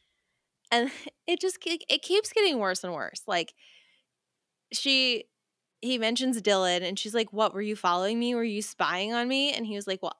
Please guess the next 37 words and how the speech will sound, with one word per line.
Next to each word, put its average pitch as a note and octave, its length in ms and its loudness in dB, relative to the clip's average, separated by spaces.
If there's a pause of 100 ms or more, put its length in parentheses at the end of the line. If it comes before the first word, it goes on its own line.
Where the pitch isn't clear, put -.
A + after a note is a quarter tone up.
I C4 160 4
think F#3+ 240 -4
you're G#3+ 120 0
still B3 260 -2
in C4 100 -4
love C4+ 160 -2
with D4 160 -6
Dylan G3+ 440 2
'cause F3+ 260 -8
you B3 180 -2
went F#3+ 240 0
all G3+ 160 0
dressed A#3+ 360 4
up." B3 300 6
And G3 100 -10
she's A#3 200 -6
like, A#3+ 200 0 (140)
"Bruh, B3 240 4
I A#3 140 6
dressed A#3+ 340 0
up B3 180 0
for B3+ 140 0
you. A3+ 600 4 (540)
I C4 140 10
have C4 240 4
a C4+ 80 4
busy A3+ 460 2
life. G#3+ 400 6
I F#3+ 80 2
didn't G#3 200 0
have A#3 120 0
time A3+ 240 -2
to A#3 60 -2
go A#3 160 4
home A3+ 180 -2
and A#3 120 0
change." A3+ 760 -2